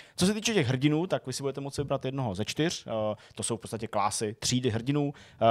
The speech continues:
budete mít na výběr barbara, čarodějnici, rytíře a lučišníka. Všichni jsou odlišní, jak byste asi dokázali, eh, už nějak odhadnout sami.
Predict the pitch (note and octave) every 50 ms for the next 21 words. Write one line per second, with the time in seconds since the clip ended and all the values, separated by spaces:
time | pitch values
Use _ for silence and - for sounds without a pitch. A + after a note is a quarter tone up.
0 | A2+ A2 A2 G#2+ G#2+ G#2+ G2+ G#2+ A2+ A2 A#2+ A#2 A2+ A#2+ A2+ A2 A2 G#2 G2+ F#2
1 | F#2 B2+ C#3 D3+ D#3 D3+ D3 D3 D#3 D3+ - C3+ C3 B2+ B2+ B2+ B2 B2 - -
2 | A#2 A2 - A#2+ A#2+ - - B2 A#2 B2 B2 A2+ - - F#2+ F2 - G2+ F#2+ -
3 | B2+ B2 - - D#3+ D#3+ - F#3+ F#3+ G3 A3 - - - - - - - G#3+ G#3
4 | A3 F#3 - C3+ A2 F#2+ A2 D3 F3 G3 - - F#3 F3+ E3+ F3 - C3+ A#2+ C3
5 | B2 - B2+ A#2 A#2 - A#2+ A#2+ - A#2+ A#2+ A#2+ A#2+ B2 A#2+ G2+ F2+ - - G2
6 | G2+ G2+ G2 G2+ G2+ - A2 G#2+ - - A#2 A2 G2+ - - A2+ A#2 C3 B2 A2+
7 | F#2+ - - D#3+ E3+ F3 E3+ E3